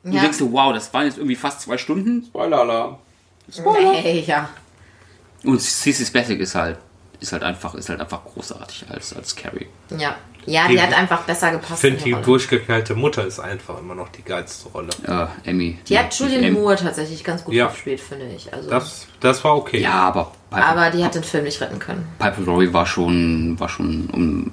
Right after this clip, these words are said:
Speaker 1: um Lichtjahre besser. Jamie Irwin war cool, Nancy Allen.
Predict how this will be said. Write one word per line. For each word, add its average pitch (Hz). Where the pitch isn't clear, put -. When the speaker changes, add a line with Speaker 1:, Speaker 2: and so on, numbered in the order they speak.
Speaker 1:
um 87
Lichtjahre 87
besser. -
Jamie 107
Irwin 139
war 123
cool, 123
Nancy 107
Allen. 113